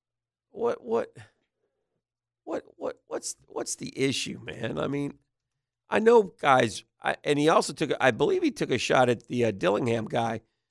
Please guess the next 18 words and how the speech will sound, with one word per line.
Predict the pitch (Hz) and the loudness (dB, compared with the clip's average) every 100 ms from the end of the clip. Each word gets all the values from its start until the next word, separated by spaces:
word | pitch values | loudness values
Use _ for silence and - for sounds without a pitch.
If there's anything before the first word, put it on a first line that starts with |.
| _ | _
who | 135 | -2
must | 135 120 | -2 -2
have | - | -10
been | - | -14
critical | - 131 117 117 110 | -12 -10 -8 -4 -6
of | 98 | -6
him | 101 | -14
as | 92 120 | -14 -4
well. | 123 113 98 _ _ _ _ _ _ _ - | -2 -2 -4 _ _ _ _ _ _ _ -4
Um, | 113 107 104 101 101 _ _ _ _ _ _ _ _ _ - | 2 2 2 -2 -16 _ _ _ _ _ _ _ _ _ -6
I, | 185 269 190 | -2 2 0
I, | - 190 | 2 -2
I | |
just | 170 - | -2 -2
don't | 143 110 | -2 0
get | 107 92 | -2 -2
it, | 101 | -6
though. | 92 - | -12 -12